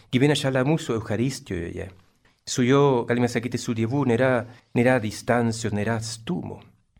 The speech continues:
Ir, e, panašiai su, su Eucharistija, būtent, kad mūsų natūralus apsiliepimas yra adoracija. Prieš tą didelę ir įspūdingą paslaptį nesinori stovėti, nesinori sėdėti, tik norisi klauptis,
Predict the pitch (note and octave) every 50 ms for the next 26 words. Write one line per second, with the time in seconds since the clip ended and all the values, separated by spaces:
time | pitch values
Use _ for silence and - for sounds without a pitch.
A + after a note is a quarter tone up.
0 | _ - A#2+ A2+ A2 G#2+ G#2 G2 F#2+ F2+ F2 F2+ F#2 - - - _ _ - -
1 | - A2+ A2 G#2+ - - A3 G#3+ - - - G2 F#2 F2+ - - - _ _ _
2 | - - - - A2 G2+ F#2+ F2+ - - G2+ D3 F#3+ F#3 - - G2 F#2+ C3+ C#3+
3 | - A2+ G#2+ - - G2 - - - - - - _ _ _ _ _ _ _ _
4 | _ _ _ - C3 D3+ E3+ - D#3 C3+ B2+ - C3 B2+ B2 B2 F3 E3+ - -
5 | - A2+ - - - A#2 A2 G#2+ A2 - F#3 F#3 E3+ C3 A2 A2 A2+ - - -
6 | - - - - - _ _ _ - B2 C3 C3 C3 A#2+ A2 A2 G2+ G2+ F#2+ F#2+
7 | - - G#2+ - - B2 B2 - - - B2 A2+ C3+ C#3+ C3+ B2+ B2+ A2+ A#2 -
8 | - - - _ _ _ _ - B2 A2+ G#2+ - - A#2+ A#2 A#2 C3 C3+ B2+ A#2+
9 | A2 A2 A2+ B2 B2 B2 - A#2 A#2+ A2+ A2+ - - A#2+ A#2 A#2 A#2 - - -
10 | - _ _ _ - A#2 A2+ A2+ A#2 A2 A2+ A#2 A#2+ A#2 A2+ A2+ - - G#2+ F#2
11 | G#2 G#2+ G#2 G#2 G#2+ - A2 G2+ G#2 G2 - G2+ F#2+ G2+ G#2 G2+ G2+ - - -
12 | F#2 G2 G#2 G2+ G2+ G2+ - - G2+ G2+ - - - E3+ F3 - - A#2+ A2+ A2
13 | A2 - - - - - G2 G2 G2 G2 G2 - - - - -